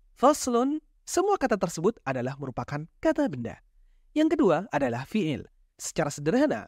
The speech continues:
kita bisa menyebut fi'il adalah kata kerja. Contohnya adalah kataba, telah menulis, qara'a, telah membaca, jalasa, telah duduk. Namun, dalam pembahasan yang lebih lanjut, terdapat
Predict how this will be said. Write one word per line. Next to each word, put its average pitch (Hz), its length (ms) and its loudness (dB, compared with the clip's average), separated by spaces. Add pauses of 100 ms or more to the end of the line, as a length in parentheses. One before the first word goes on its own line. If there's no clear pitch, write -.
(140)
kita 339 240 0
bisa 196 240 -2
menyebut 147 320 -2
fi'il 202 320 0
adalah 220 400 -6
kata 220 160 0
kerja. 202 400 -2
Contohnya 143 480 -2
adalah 131 240 -2 (160)
kataba, 120 480 0 (240)
telah 123 160 -2
menulis, 123 560 -4 (320)
qara'a, 175 480 2 (240)
telah 147 160 0
membaca, 165 560 0 (320)
jalasa, 143 560 2 (160)
telah 139 320 -4
duduk. 131 320 -4 (240)
Namun, 320 400 2
dalam 294 240 4
pembahasan 311 480 0
yang 214 80 -2
lebih 196 240 -2
lanjut, 220 320 -4
terdapat 240 320 0